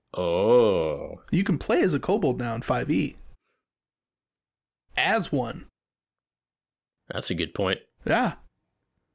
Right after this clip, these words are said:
Speaker 2: We just skip
Speaker 1: There,
Speaker 2: all the, the B S and just skip.
Speaker 1: there are some characters I gotta kill off.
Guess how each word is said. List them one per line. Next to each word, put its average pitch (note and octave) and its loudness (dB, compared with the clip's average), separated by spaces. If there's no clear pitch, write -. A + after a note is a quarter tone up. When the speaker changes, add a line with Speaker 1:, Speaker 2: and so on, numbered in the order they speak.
Speaker 2:
We A#3+ 2
just F#3 0
skip - 2
Speaker 1:
There, G#3+ 4
Speaker 2:
all G#3 4
the, F#3+ 4
the F3 2
B F3+ 2
S D4 0
and C#3 2
just - 0
skip. - -4
Speaker 1:
there A#2 6
are C3+ 4
some G2+ 0
characters A2 2
I F2 0
gotta F2 0
kill E2+ 0
off. E2+ -4